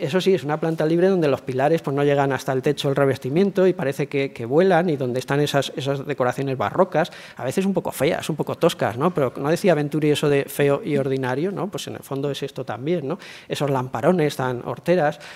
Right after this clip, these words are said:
y, y las escaleras, eh, que no llevan a ninguna parte, famosas de Lapidus, ¿no? Que son escaleras que llevan fundamentalmente a los guardarropas para que las señoras lleven ahí a, a dejar sus abrigos y cuando bajan por la escalera, pues, se vean todo su esplendor, los trajes maravillosos que llevan, ¿no?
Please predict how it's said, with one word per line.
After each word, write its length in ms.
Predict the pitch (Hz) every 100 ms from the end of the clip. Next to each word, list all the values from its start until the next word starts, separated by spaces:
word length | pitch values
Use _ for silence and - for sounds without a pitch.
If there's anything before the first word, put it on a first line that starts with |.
| -
y, 340 | - 156 147 143
y 140 | 190
las 220 | 147 135
escaleras, 680 | 143 - 127 139 156 151 - 185
eh, 240 | 135 131
que 120 | -
no 100 | 139
llevan 260 | 147 131 131
a 60 | 131
ninguna 340 | 127 123 107
parte, 360 | - 180 151 139
famosas 440 | 131 147 147 139
de 60 | 135
Lapidus, 420 | 110 190 190 139
¿no? 120 | 170
Que 60 | 147
son 100 | 160
escaleras 360 | 151 143 151
que 100 | 147
llevan 160 | 147 143
fundamentalmente 600 | 151 135 123 139 143 143
a 40 |
los 140 | 127 127
guardarropas 680 | 127 120 107 165 160 143 -
para 160 | 131
que 60 | 131
las 160 | 117
señoras 420 | - 127 139 143 - - -
lleven 240 | 147 143
ahí 220 | 135 151 139
a, 120 | 123
a 120 | 139
dejar 200 | 123 139
sus 180 | 147 139
abrigos 340 | 156 175 196
y 60 | 170
cuando 240 | 139 123
bajan 260 | 123 139 135
por 120 | 139
la 80 | 131
escalera, 400 | - 135 139 160
pues, 140 | 151
se 100 | 139
vean 240 | 123 131 131
todo 180 | 127 135
su 100 | 143
esplendor, 500 | - 127 127 131 143
los 200 | 120 -
trajes 300 | 131 - 131
maravillosos 500 | 123 127 131 135 -
que 140 | 135
llevan, 260 | 196 139
¿no? 100 | 131